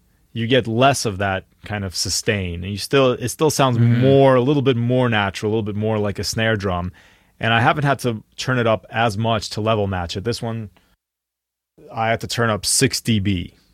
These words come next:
Speaker 1: to get roughly into
Speaker 2: Yeah.
Speaker 1: the same loudness level. What do you think about that one?
Speaker 2: So this, in effect, what you're doing with the compressor in this example with the fast attack and fast release is,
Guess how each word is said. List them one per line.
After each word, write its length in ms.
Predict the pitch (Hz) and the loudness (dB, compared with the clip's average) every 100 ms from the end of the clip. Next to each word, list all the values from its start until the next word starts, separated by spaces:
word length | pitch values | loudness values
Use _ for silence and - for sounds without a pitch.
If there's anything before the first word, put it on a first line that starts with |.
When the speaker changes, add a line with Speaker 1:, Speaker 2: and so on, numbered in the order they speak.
| _ | _
Speaker 1:
to 80 | - | -10
get 180 | 98 95 | -6 -4
roughly 360 | 98 92 - 90 | -4 -6 -6 -6
into 160 | 95 | -4
Speaker 2:
Yeah. 80 | 92 | -4
Speaker 1:
the 80 | 87 | -4
same 380 | - 87 87 95 | -6 -6 -8 -10
loudness 380 | 92 92 87 87 | -10 -8 -10 -12
level. 280 | 85 - 90 | -12 -12 -8
What 180 | 104 120 | -2 0
do 60 | |
you 260 | 110 107 101 | 0 0 -2
think 220 | - 92 | -4 -6
about 240 | 90 87 87 | -4 -6 -6
that 180 | 95 | -8
one? 200 | 95 92 - _ _ _ _ _ _ | -10 -12 -14 _ _ _ _ _ _
Speaker 2:
So 340 | - 156 151 - _ _ | -6 -2 -2 -6 _ _
this, 360 | 139 190 - 202 | -6 -6 -4 -6
in 320 | 175 135 104 _ _ | -4 -6 -8 _ _
effect, 800 | - - - - 143 - - - _ _ _ _ _ _ - | -10 -10 -8 -4 -4 -6 -12 -14 _ _ _ _ _ _ -12
what 120 | 139 | -6
you're 100 | 156 | -4
doing 240 | 123 143 143 | 0 2 2
with 120 | 120 | 0
the 60 | |
compressor 480 | - 107 120 113 107 | -2 -2 0 0 -2
in 100 | 107 | -2
this 140 | 107 - | -2 -6
example 400 | 98 104 101 95 | -6 -4 -4 -6
with 120 | 87 | -8
the 40 | |
fast 320 | - 117 113 | -8 -6 -6
attack 300 | 107 - 104 | -8 -6 -6
and 80 | 95 | -6
fast 260 | 101 101 - | -6 -6 -6
release 440 | 95 101 107 - | -8 -6 -6 -6
is, 360 | 92 90 - | -8 -6 -8